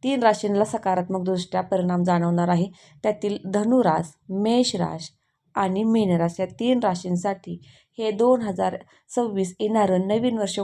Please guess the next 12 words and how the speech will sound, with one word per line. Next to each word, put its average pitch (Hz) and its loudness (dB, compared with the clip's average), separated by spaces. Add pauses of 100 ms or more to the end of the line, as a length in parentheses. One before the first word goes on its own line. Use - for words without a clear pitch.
खूप 262 0
चांगलं 190 -2
जाणार 175 -2
आहे. 175 -6 (680)
तर 233 0
अशी 226 0
होती 247 2
तीन 277 -2
राशींसाठी 196 0
माहिती. 202 -2
माहिती 180 0
आवडल्यास 247 2